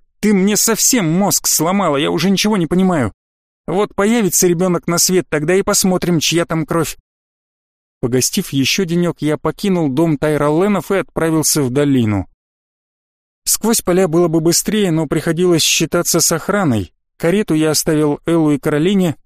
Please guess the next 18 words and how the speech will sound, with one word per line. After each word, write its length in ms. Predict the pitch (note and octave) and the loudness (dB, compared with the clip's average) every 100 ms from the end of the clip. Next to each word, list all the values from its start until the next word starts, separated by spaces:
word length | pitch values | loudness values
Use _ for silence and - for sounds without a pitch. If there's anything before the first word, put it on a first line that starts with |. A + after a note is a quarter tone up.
| _ | _
позже 380 | - F3 B2 A#2+ | -2 0 0 0
вернут, 540 | C3 C#3 C3 A#2+ - - _ | 2 2 2 0 -6 -20 _
перед 220 | E3 E3 | -2 0
отъездом. 640 | F3+ - C#3 A2+ G#2 G2 F2 _ _ _ _ _ - | -2 0 -2 0 -2 -4 -6 _ _ _ _ _ -6
Едва 360 | B2 D3 E3+ | -4 -2 0
успев 420 | F#3+ E3+ - G3 - | 0 0 0 -2 0
соскочить 520 | E3 - E3 - F#2 | -2 -2 -2 -2 -2
с 60 | |
кошмара, 460 | - - - F3+ E3+ | -2 -2 -2 -2 -2
я 160 | D3+ D3 | -2 0
вынужден 500 | E3+ F#3 C#3+ D#3+ D#3 | 0 0 0 -2 0
был 140 | E3 | 2
уворачиваться 720 | D#3 D3+ F3 - D#3+ D3 - | 2 0 -2 -2 -2 0 -2
от 80 | D3 | 0
возникшей 500 | D3 C3+ F3 - D3+ | -2 0 -2 0 -2
из 100 | B2+ | 0
воздуха 400 | D3 C3+ D3 D3+ | -2 -2 -2 -2
волчицы. 640 | C#3+ D#3+ - C#3 - F#2 | -2 -2 -2 -2 -2 -4